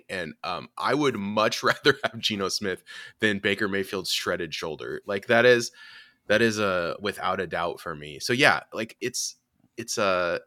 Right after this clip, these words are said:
it's, it's a good contract, the one that they can move to, you know, one of these teams like Atlanta, who doesn't have a pick that might land them one of these top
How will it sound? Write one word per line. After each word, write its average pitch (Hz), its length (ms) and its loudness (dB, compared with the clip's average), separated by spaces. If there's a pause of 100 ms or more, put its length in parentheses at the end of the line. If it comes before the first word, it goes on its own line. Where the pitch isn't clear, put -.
it's, - 400 -8
it's 117 100 -8
a 139 60 0
good 127 260 0
contract, 110 420 0
the 104 60 -2
one 92 220 -4
that 98 100 -2
they 98 80 -2
can 98 180 -6
move 92 380 -4
to, 90 220 -6
you 90 100 -8
know, 82 80 -6
one 82 100 -6
of 85 60 -8
these 82 160 -8
teams 85 420 -12
like - 160 -12
Atlanta, 85 720 -8
who 101 240 -10
doesn't 101 300 -6
have 95 240 -8
a 90 80 -6
pick - 320 -12
that - 160 -8
might 80 220 -8 (280)
land 85 240 -10
them 85 120 -10
one 80 160 -10
of 80 40 -12
these 76 200 -12
top 76 340 -6